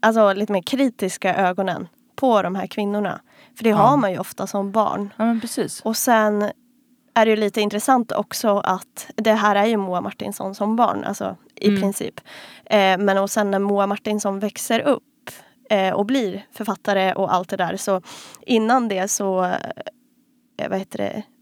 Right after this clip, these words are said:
Speaker 1: så gick hon ju, precis som Mia, lite oregelbundet i skolan och sådär. Men sen, alltså Mo-, riktiga Moa Martinsson.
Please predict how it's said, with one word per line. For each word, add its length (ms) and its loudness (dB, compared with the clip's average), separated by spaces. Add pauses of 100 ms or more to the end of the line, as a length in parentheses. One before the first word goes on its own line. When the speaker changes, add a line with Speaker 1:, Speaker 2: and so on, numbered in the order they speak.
(240)
Speaker 1:
så 160 0
gick 240 0
hon 220 0
ju, 160 0 (140)
precis 320 -2
som 160 0
Mia, 260 4
lite 240 -4
oregelbundet 840 -2
i 40 -6
skolan 580 -2
och 100 -4
sådär. 320 0
Men 140 0
sen, 180 0 (400)
alltså 200 4
Mo-, 180 0
riktiga 360 -2
Moa 200 -2
Martinsson. 500 -6